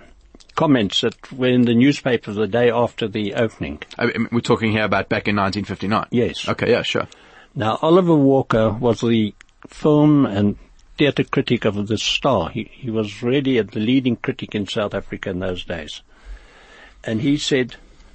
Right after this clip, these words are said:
Speaker 1: "In twenty years of s-, going to theatre in South Africa, this was my greatest thrill." The Sunday Express said, "There's such bundles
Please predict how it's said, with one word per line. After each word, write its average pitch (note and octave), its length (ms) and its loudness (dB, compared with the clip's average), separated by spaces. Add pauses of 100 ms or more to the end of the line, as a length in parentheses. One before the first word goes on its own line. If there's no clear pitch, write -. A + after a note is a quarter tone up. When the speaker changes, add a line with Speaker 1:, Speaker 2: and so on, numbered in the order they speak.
(840)
Speaker 1:
"In A#2+ 140 -2
twenty G#3+ 340 2
years D#3+ 500 2 (300)
of C#3 140 0
s-, - 220 -6 (340)
going D3 240 4
to C#3+ 280 0 (540)
theatre E3 320 2
in C#3+ 80 4
South C3 240 0
Africa, A2+ 560 -2 (640)
this C#3 440 0 (180)
was A2+ 260 0
my A2+ 160 2
greatest - 680 -2
thrill." G#2 420 -4 (1800)
The G2+ 100 -4
Sunday E3 400 2
Express C#3+ 420 0
said, C3+ 320 0 (1300)
"There's A#2+ 240 2
such - 500 0
bundles D3+ 600 2